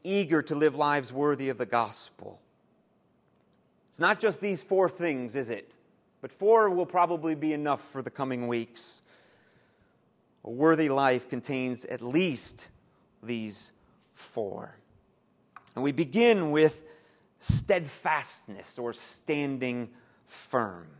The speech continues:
which seems like it might be worthy mark number one for Paul. If you look back at, uh, chapter one, verse twenty-seven, see, do you agree? I think this might be perhaps the, the, the number one thing for him, to these people at least.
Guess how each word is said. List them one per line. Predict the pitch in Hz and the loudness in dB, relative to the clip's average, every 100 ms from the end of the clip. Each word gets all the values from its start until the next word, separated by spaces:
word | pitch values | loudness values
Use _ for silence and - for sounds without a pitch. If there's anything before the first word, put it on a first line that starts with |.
| _ _ _ | _ _ _
which | 160 165 - - - _ | 0 2 -4 -14 -20 _
seems | - 226 277 240 160 | -2 2 4 2 6
like | 175 170 | 6 6
it | |
might | 170 175 190 - | 6 6 6 0
be | 175 170 151 - | 2 2 -2 -12
worthy | - 143 208 233 196 196 | -8 12 12 12 8 2
mark | 175 185 190 190 - - | 6 10 10 8 -2 -12
number | 160 185 190 180 | 0 2 6 4
one | 147 175 196 165 151 - | 6 6 8 6 -2 -6
for | - 165 | 0 0
Paul. | - 175 165 135 113 | 2 10 12 12 8
If | 117 | 0
you | 151 | 8
look | 196 240 | 8 8
back | 196 196 196 | 8 8 8
at, | 190 190 - - _ | 4 0 -10 -20 _
uh, | - 110 85 - | 2 2 2 2
chapter | - 196 196 | 8 8 10
one, | 180 202 | 8 8
verse | 190 196 | 8 6
twenty-seven, | - 190 190 202 - 151 160 | 4 0 0 -2 6 6 6
see, | - 247 247 196 - - 160 | 0 -2 -2 -6 -12 -18 -8
do | 175 | -2
you | 214 | 6
agree? | 220 170 196 226 262 | 6 6 6 8 8
I | 151 | 4
think | 196 311 | 4 4
this | 226 - | 4 6
might | 196 208 151 | 6 6 4
be | 196 190 - - - _ | 2 2 -2 -16 -20 _
perhaps | 185 - 208 254 190 - - | 4 4 6 10 10 8 -2
the, | 185 175 - | 0 0 0
the, | 156 165 | 2 2
the | 143 190 | 6 4
number | 190 247 247 | 10 10 12
one | 240 247 240 | 12 12 8
thing | 196 262 254 | 6 4 4
for | 190 147 | 4 2
him, | 143 151 196 | 4 0 0
to | - 175 | -2 0
these | 185 233 131 | 2 2 0
people | - 139 123 113 | -4 -8 -6 -10
at | - | -10
least. | 123 135 190 - - | -6 -4 -4 -10 -20